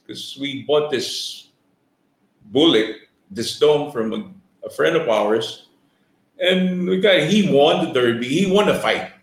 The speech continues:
I mean, he won a fight, and then he was disabled already, and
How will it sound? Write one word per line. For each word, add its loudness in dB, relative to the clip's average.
I -6
mean, -4
he -6
won -4
a -10
fight, -6
and -6
then -8
he 0
was 0
disabled 2
already, 2
and -2